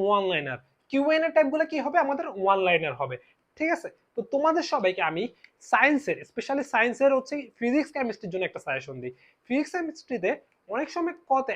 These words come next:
এমন কিছু ক দেয় যেগুলোর সংজ্ঞা তুমি একশো পার্সেন্ট শিওর থাকো না, তখন তুমি কি করবা? ওই সংজ্ঞা রিলেটেড কোনো সূত্র জানলে সূত্রটা লিখে দিয়ে আসবা। ধরো তোমাকে কোশ্চেন করা হলো ত্বরণ কাকে বলে,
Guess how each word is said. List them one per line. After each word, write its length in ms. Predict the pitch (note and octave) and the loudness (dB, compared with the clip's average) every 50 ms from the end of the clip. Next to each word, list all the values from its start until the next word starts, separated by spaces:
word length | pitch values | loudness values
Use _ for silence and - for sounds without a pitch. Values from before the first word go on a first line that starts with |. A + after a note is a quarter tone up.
| - F3+ G3 | -4 -4 -4
এমন 140 | G#3+ B3 C#4+ C4+ - | -2 -2 -4 -4 -4
কিছু 160 | B3+ - C#4+ C4+ - - | -6 -6 -6 -10 -8 -2
ক 20 | B3 A#3 G#3 D3+ | 0 2 2 2
দেয় 140 | C#3+ E3 F#3 - _ _ C#3 C#3+ | 0 -6 -6 -10 _ _ -8 -4
যেগুলোর 400 | F#3+ G#3+ G#3+ A3+ C4 C4+ C#4+ C4+ - - | -4 -2 -2 -2 -4 -4 -4 -6 -6 -8
সংজ্ঞা 260 | F#3+ E3+ E3 E3 F#3+ - - - | -8 -6 -6 -6 -8 -10 -10 -10
তুমি 180 | F#3+ F3 F#3+ A#3 A#3 _ _ _ _ _ _ _ - | -8 -8 -8 -8 -10 _ _ _ _ _ _ _ -6
একশো 220 | G3+ F3 - C4 A#3+ | -6 -6 -4 -4 -4
পার্সেন্ট 240 | C4 - - C4 A#3+ - | -4 -4 -4 -8 -8 -6
শিওর 180 | - A3 G#3 - - - | -2 -2 -2 -2 0 -4
থাকো 160 | D#3 C3+ B2+ B2 | -4 -4 -4 -12
না, 60 | A#2 A2+ _ _ _ _ _ - - | -12 -14 _ _ _ _ _ -6 -6
তখন 180 | B3 - F4 E4+ E4 | 0 2 2 2 4
তুমি 140 | E4+ E4 E4 E4 | 4 2 2 0
কি 60 | E4+ D#4 B3+ | 0 2 2
করবা? 200 | A#3+ A3 F#3+ A#3+ G#3+ - - _ _ _ _ _ - | 2 2 4 2 0 0 -4 _ _ _ _ _ -4
ওই 80 | G#3+ G3+ - | -4 -2 0
সংজ্ঞা 260 | A3+ A3 G#3+ A3+ B3+ C#4 C4+ D4 | -2 -2 2 4 4 4 4 4
রিলেটেড 300 | C#4 D4 C#4+ D4 D4 D4 - - | 2 2 2 0 0 -2 -2 -4
কোনো 120 | C4+ C#4 C4+ - | -2 -2 -2 -4
সূত্র 200 | - B3+ B3+ C#4+ D4 C4+ | -6 -6 -2 0 -2 0
জানলে 200 | C#4+ C#4+ D4+ E4+ D#4+ - | 0 -2 -2 -2 -4 -4
সূত্রটা 300 | C4 A3 A#3+ A3+ G#3+ G3+ F#3+ F3+ | -6 -4 -2 0 2 2 2 2
লিখে 160 | E3+ E3+ E3 D3 | 0 0 -2 -2
দিয়ে 120 | D3 C#3+ C3 B2+ | -2 -4 -4 -4
আসবা। 220 | B2+ B2 B2+ B2+ B2 - _ _ _ _ _ F3 | -6 -6 -8 -10 -10 -10 _ _ _ _ _ -2
ধরো 160 | G#3+ B3+ C#4+ D#4+ D#4+ | 0 2 2 4 2
তোমাকে 220 | E4 E4 D#4+ D#4+ D#4+ C#4+ | 2 2 2 0 0 0
কোশ্চেন 240 | D4 C#4+ - C#4 C4+ C4 C4+ | 0 0 0 -2 0 2 2
করা 140 | A#3+ A3 G3 | 2 2 2
হলো 140 | G3 A3 C4 - - _ _ _ _ - | 2 0 -2 -4 -8 _ _ _ _ 2
ত্বরণ 280 | D4 D4+ E4 E4 D#4+ C#4+ - | 4 6 6 6 6 6 2
কাকে 200 | F#3 E3 - D#3+ C#3+ C#3 | 0 0 0 -4 -4 -2
বলে, 160 | C3 B2+ | -4 -4